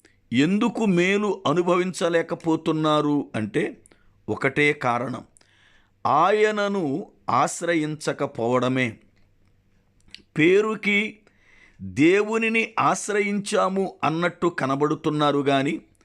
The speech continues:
చాలామంది జీవితాలలో దేవుని మీద ఆధారపడకుండా స్వశక్తి మీద బ్రతుకుతున్నారు. దేవునిని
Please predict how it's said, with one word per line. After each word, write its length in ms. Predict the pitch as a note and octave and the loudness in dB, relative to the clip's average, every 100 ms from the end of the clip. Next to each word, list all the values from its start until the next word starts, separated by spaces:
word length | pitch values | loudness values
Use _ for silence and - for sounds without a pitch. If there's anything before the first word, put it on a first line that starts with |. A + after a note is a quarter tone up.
| _ _ - _ _ - | _ _ -20 _ _ -2
చాలామంది 840 | D3 E3+ G#3 G#3 A3+ A#3 A3 G#3+ G#3+ | 2 2 2 2 0 0 -4 -4 -4
జీవితాలలో 1200 | E3 - F3+ F#3+ F#3+ F#3 E3+ E3 D#3+ C#3 B2+ - - _ _ _ - | -6 -6 -6 -4 -2 0 2 2 2 2 0 -6 -16 _ _ _ -18
దేవుని 720 | F#2+ F#2 D3 G3+ A3 A#3 A#3 | -14 2 4 6 4 2 -2
మీద 320 | A#3 G#3 G#3 G3+ | 0 2 2 0
ఆధారపడకుండా 1600 | - - D3 E3 F#3 F#3 F#3 F3+ E3 E3 E3 D#3 D3+ C#3 D#3 - _ _ | -2 0 0 2 2 2 0 -2 -4 -2 -4 -2 -2 -2 -4 -10 _ _
స్వశక్తి 720 | - - D#3 D3+ A#3 - - A3 | -18 -4 -4 -4 -10 -10 -6 -2
మీద 300 | G#3 G3 E3+ | 0 2 2
బ్రతుకుతున్నారు. 1120 | F#3+ - D3 - - - D3+ C#3+ C3+ - _ _ _ _ _ _ _ _ _ _ | -2 -2 -6 -6 -10 -4 -2 -2 -4 -6 _ _ _ _ _ _ _ _ _ _
దేవునిని 840 | G2 F#2 D3+ F#3 G#3+ A3+ A3+ A3+ | -12 2 4 4 2 0 2 0